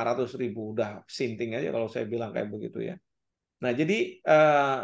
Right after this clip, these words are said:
seperti itu. Nah, eh, pertanyaan berikutnya adalah bagaimana nih supaya menjaga integritas? Tadi kan saya sudah sampaikan ya di paparan saya, ya, solusinya ini,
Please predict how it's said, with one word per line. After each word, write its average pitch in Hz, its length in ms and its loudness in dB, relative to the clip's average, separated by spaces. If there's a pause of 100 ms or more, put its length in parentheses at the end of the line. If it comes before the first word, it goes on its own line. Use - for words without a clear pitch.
seperti 131 420 -4
itu. 104 220 -6
Nah, 110 240 -2 (1040)
eh, 131 400 2
pertanyaan 131 480 -2
berikutnya 135 480 -2
adalah 165 320 -2 (400)
bagaimana 156 480 0
nih 175 240 -4
supaya 147 320 -2
menjaga 139 320 0
integritas? 131 580 -4
Tadi 190 220 -2
kan 226 80 -2
saya 196 160 -4
sudah 147 260 2 (400)
sampaikan 143 580 0
ya 113 160 -2
di 120 140 -4
paparan 117 480 -2
saya, 104 340 -6 (640)
ya, 110 220 -8 (160)
solusinya 135 680 -4
ini, 113 220 -10